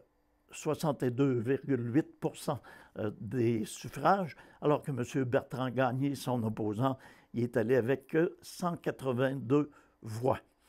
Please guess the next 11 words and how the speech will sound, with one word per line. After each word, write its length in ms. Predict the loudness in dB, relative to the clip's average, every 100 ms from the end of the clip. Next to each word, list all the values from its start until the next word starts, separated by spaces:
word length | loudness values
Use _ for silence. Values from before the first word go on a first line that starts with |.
| _ -20 -20 -6
Alexandre 720 | -2 -2 0 0 0 0 0
Dubuc, 680 | 0 -4 0 0 0 _ 2
euh, 160 | 2 2 -2
Ringuette 640 | -2 0 2 2 2 -4 -20 -16 0
a 100 | 2
été 500 | 2 2 0 2 0
élu, 320 | 2 2 0 -4 -20 -8
l'emporté 640 | 0 0 2 -2 0 -2
sur 340 | -2 0 0 2
Alain 360 | 0 0 0 -2
Saint-Hilaire, 760 | -4 -6 -6 0 4 4 2